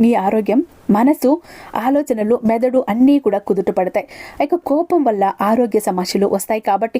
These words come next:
కోపాన్ని నియంత్రించుకుని తీరాలి బిడ్డ. ఇక జీవిత భాగస్వామితో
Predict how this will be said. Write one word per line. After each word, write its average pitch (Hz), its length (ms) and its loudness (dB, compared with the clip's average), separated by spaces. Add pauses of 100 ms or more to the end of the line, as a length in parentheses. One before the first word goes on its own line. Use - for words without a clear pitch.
(140)
కోపాన్ని 247 460 0 (380)
నియంత్రించుకుని 196 760 -2
తీరాలి 190 380 0
బిడ్డ. 185 140 0 (260)
ఇక 302 100 -4 (300)
జీవిత 339 260 2 (220)
భాగస్వామితో 214 720 -2